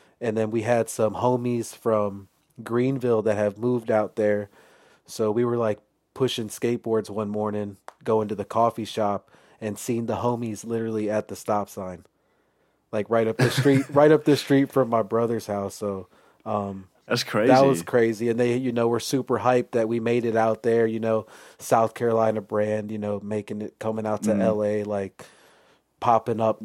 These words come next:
Speaker 1: with all these big brands, you know. So it was hype, you know, just seeing the homies and seeing their expressions, you know, that was super cool.
Speaker 2: Yeah, that must have been sick.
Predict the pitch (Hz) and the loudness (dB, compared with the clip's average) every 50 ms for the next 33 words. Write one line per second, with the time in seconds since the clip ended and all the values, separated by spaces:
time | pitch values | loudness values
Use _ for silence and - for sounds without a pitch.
0 | 90 101 110 110 104 - 107 107 104 104 110 101 - - 107 104 104 - - 95 | -14 -10 -8 -6 -2 0 0 0 0 0 -4 -8 -6 -4 -2 -2 -2 -4 -6 -6
1 | 98 101 101 101 98 - - 101 98 98 98 95 95 92 90 - 98 92 92 87 | -4 -4 -4 -6 -6 -8 -10 -10 -8 -8 -8 -8 -10 -12 -12 -10 -10 -8 -8 -10
2 | 87 95 113 117 113 113 - - - 120 123 120 - _ _ - 120 113 110 110 | -10 -6 -4 -2 -2 -2 -2 2 4 4 4 4 0 _ _ -10 -6 -4 -2 0
3 | 107 104 104 - 113 107 - _ _ _ _ _ _ - - - - 120 117 110 | 0 0 0 -2 -4 -6 -6 _ _ _ _ _ _ -16 -10 -6 -4 -2 -2 -2
4 | 110 107 95 110 113 110 107 110 110 104 - 107 98 95 95 92 _ - _ _ | -2 -4 -2 -2 -4 -4 -4 -6 -8 -8 -6 -6 -6 -8 -8 -12 _ -20 _ _
5 | _ _ - - 123 117 110 107 101 110 107 101 - - - - 110 104 104 98 | _ _ -6 -2 -2 0 0 0 2 2 0 0 -2 -6 -4 -2 0 0 0 -2
6 | - - 98 95 92 - 95 92 92 90 92 98 98 95 92 - - - 92 - | -6 -10 -12 -12 -12 -12 -12 -10 -10 -8 -8 -6 -6 -8 -8 -10 -14 -16 -16 -16
7 | 85 82 - - 95 90 87 - _ - - 98 95 95 90 90 90 90 _ - | -16 -16 -12 -10 -10 -10 -12 -16 _ -10 -6 -2 -2 0 -2 -2 -4 -8 _ -8
8 | - 104 113 123 - 110 92 87 - - 101 98 90 | -4 -2 -2 0 0 -2 -2 -2 -2 -2 0 -2 -2